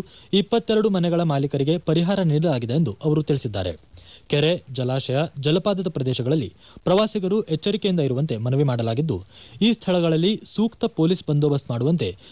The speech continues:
ಪೊಲೀಸ್ ಇಲಾಖೆಗೆ ಸೂಚಿಸಲಾಗಿದೆ ಎಂದು ಅವರು ಸ್ಪಷ್ಟಪಡಿಸಿದರು.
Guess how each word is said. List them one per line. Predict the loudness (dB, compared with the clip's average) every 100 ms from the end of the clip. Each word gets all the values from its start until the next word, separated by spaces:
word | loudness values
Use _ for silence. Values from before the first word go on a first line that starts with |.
| -8 2
ಪೊಲೀಸ್ | 2 2 -2
ಇಲಾಖೆಗೆ | -4 -2 -2 -4
ಸೂಚಿಸಲಾಗಿದೆ | -2 -2 0 -2 -2 -2
ಎಂದು | 0 -2 -2
ಅವರು | 0 0
ಸ್ಪಷ್ಟಪಡಿಸಿದರು. | 0 -2 -4 -6 -8 -10 -10